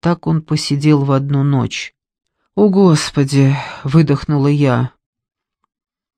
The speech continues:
«Да этого просто быть не может!» Тут я поняла, что ору. А Юрка под моим гневным взглядом пожимает плечами. «По-моему, это чушь собачья»,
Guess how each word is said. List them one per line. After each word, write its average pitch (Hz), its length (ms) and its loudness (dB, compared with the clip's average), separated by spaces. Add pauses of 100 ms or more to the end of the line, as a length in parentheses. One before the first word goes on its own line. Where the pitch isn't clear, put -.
(240)
«Да 190 320 -2
этого 214 340 2
просто 220 720 2
быть 185 400 0
не 156 140 2
может!» 120 500 -4 (1040)
Тут 185 200 -6
я 170 140 -2
поняла, 170 400 -4
что - 380 -6
ору. 160 560 -4 (840)
А 123 180 -4
Юрка 156 560 -2
под 143 240 -8
моим 151 460 0
гневным 151 580 0
взглядом 147 640 0
пожимает 156 680 0
плечами. 147 840 -2 (1200)
«По-моему, 165 460 2
это 151 220 0
чушь - 400 -4
собачья», 117 760 -6